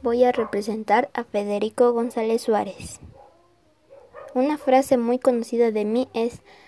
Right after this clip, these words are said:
"Haz siempre una cosa a la vez". Nací, eh, yo he nacido el doce de abril de mil ochocientos cuarenta y cuatro en Quito.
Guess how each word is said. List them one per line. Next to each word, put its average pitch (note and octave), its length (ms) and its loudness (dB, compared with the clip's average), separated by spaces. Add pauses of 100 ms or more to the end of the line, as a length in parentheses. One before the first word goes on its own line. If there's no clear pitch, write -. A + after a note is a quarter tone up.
(240)
"Haz B3+ 200 0
siempre B3 460 2
una A#3+ 240 0
cosa A3+ 520 -4
a G3+ 60 -4
la F#3+ 180 -4
vez". F#3 380 -10 (1400)
Nací, A#3 480 -4 (420)
eh, A3 260 -8
yo C#4 320 4
he C4+ 140 0
nacido B3 600 0
el A3 180 -2
doce A3+ 300 0
de B3 120 4
abril A#3 380 -2 (360)
de A3 160 0
mil A#3 340 0
ochocientos A#3 600 0
cuarenta G#3+ 380 -2
y G#3 40 -6
cuatro A#3+ 440 2
en G3+ 260 -8
Quito. - 320 -6